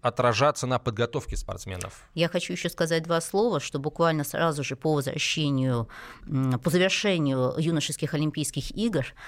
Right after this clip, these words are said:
Speaker 2: двадцатого-двадцать первого октября в Москве состоялись первые международные соревнования под эгидой федерации.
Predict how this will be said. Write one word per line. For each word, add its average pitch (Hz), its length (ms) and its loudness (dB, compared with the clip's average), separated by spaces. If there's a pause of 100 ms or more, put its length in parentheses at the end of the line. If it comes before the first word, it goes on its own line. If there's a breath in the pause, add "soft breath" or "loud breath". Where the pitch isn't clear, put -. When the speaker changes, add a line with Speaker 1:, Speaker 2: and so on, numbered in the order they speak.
Speaker 2:
двадцатого-двадцать 147 920 0
первого 139 420 2
октября 170 680 2
в 170 40 -2
Москве 165 440 0
состоялись 170 680 -2 (240 loud breath)
первые 175 380 4
международные 139 560 0
соревнования 143 680 0
под 160 220 -4
эгидой 143 240 -4
федерации. 131 720 -4